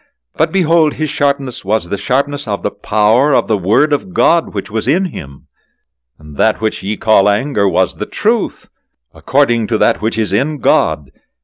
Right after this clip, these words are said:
which he could not restrain, manifesting boldly concerning your iniquities. And it must needs be that the power of God must be with him, even unto his commanding you that ye must obey.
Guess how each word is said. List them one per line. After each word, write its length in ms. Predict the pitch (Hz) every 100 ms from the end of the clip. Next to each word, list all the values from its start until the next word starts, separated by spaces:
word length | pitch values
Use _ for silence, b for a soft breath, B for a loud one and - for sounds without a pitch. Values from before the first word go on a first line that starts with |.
| _ _
which 260 | 131 131
he 220 | - 123 127
could 340 | - 165 135
not 240 | 147 143
restrain, 960 | 131 135 - - 175 180 139 95 78 69
manifesting 680 | 92 113 117 127 - 131 104
boldly 640 | 80 117 156 156 107 104
concerning 540 | 95 104 98 120 113 107
your 140 | 107
iniquities. 760 | 113 135 160 147 110 92 73 - _ _ _ _ _
And 100 | 85
it 140 | 85 82
must 400 | 98 123 - 104
needs 560 | 95 117 165 185 95
be 280 | 80 117 170
that 180 | 160 107
the 80 | 110
power 420 | - 117 131 160
of 180 | 160 131
God 280 | 110 104 92
must 420 | 117 139 - 85
be 180 | 117 170
with 260 | 156 120
him, 380 | 87 95 80 76 -
even 320 | 151 147 135
unto 300 | 127 120 110
his 220 | 107 101
commanding 680 | - 110 110 127 127 127 98
you 360 | 92 123 143
that 220 | 139 120 78
ye 260 | 107 135
must 380 | 123 127 - -
obey. 640 | 120 95 107 82 73 69